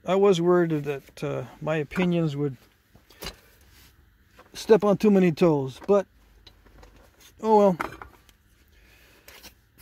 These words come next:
You know how it goes on this channel. Let's see. This is an inch and, almost an inch and one eighth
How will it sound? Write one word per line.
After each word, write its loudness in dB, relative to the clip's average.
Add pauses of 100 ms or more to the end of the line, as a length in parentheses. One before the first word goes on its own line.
(320)
You -2
know 4
how 8
it 2
goes 0 (160)
on -2
this 2
channel. -2 (1900)
Let's -12
see. -4 (3500)
This -6
is 0
an -4
inch -2
and, 0
almost -4
an -10
inch -4
and -4
one -2
eighth -4